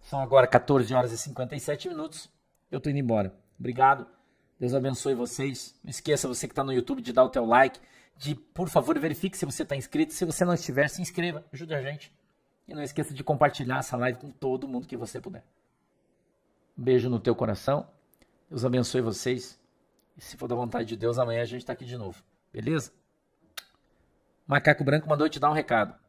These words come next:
Compra pipoca e põe a coca pra gelar. Ele mandou esse recado pra você.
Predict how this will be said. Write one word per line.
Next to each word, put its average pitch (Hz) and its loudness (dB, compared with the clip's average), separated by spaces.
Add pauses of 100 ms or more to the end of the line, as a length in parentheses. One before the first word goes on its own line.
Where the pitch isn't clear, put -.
(340)
Compra 127 2
pipoca 123 0 (720)
e 123 0
põe 131 4
a 135 4
coca 131 8
pra 135 4
gelar. 117 0 (320)
Ele 127 0
mandou 175 0
esse 160 0
recado 147 2
pra 147 -2
você. 123 -6